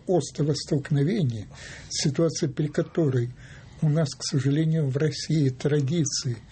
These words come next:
компромисса, традиции уважения к закону никогда особенно не было, когда каждая сторона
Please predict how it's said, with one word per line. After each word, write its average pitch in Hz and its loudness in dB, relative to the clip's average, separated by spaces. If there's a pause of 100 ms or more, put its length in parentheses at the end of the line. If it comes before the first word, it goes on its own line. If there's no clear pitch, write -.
(280)
компромисса, 143 2 (680)
традиции 147 2
уважения 151 2
к 117 -4
закону 123 -2 (460)
никогда 143 2
особенно 127 2
не 185 2
было, 117 -4 (720)
когда 147 2 (540)
каждая 135 2
сторона 127 0